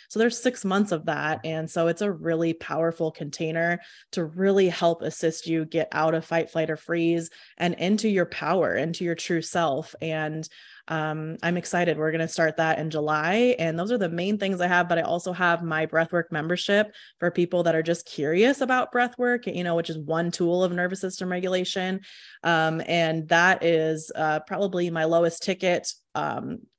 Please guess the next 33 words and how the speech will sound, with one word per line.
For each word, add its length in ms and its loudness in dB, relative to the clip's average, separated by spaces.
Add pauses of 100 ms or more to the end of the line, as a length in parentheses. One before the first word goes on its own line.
item. 520 4
And 420 -2
it's, 240 -4
we 160 0
get 240 0
two 260 0
breathwork 460 0
membership 480 -2
or 140 0
tre-, 240 -6 (320)
two 160 4
breathwork 440 4
sessions 540 -2
a 100 -2
month 520 -2 (300)
virtually. 680 2
So 240 0
you 160 0
can 160 -4
be 120 -2
anywhere 340 0
in 80 0
the 60 -4
world 400 2
and 200 -4
join 260 -2
us. 300 -4
And 120 -4
then 120 -4
you 80 -4
get 160 -2
the 80 -2
recordings 840 -2